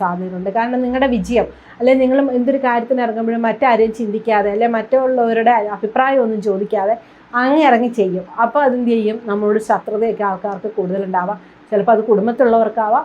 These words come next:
പുറത്തുള്ളവർക്കാവാം, അങ്ങനെയൊക്കെ ഉണ്ടാവാനുള്ള സാധ്യതയുണ്ട്. എന്നിരിക്കലും വിധ പുരസ്കാരങ്ങൾ, അതുപോലെ തന്നെ വിദേശ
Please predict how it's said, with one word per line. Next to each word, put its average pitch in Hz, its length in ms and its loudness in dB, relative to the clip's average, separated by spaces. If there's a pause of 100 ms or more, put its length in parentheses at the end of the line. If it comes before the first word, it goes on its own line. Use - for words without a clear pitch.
(120)
പുറത്തുള്ളവർക്കാവാം, 190 1000 -2
അങ്ങനെയൊക്കെ 196 400 -2
ഉണ്ടാവാനുള്ള 190 500 0 (140)
സാധ്യതയുണ്ട്. 202 540 2 (480)
എന്നിരിക്കലും 262 540 4 (100)
വിധ 233 120 2 (140)
പുരസ്കാരങ്ങൾ, 226 680 2 (480)
അതുപോലെ 220 340 4
തന്നെ 220 220 2
വിദേശ 226 300 2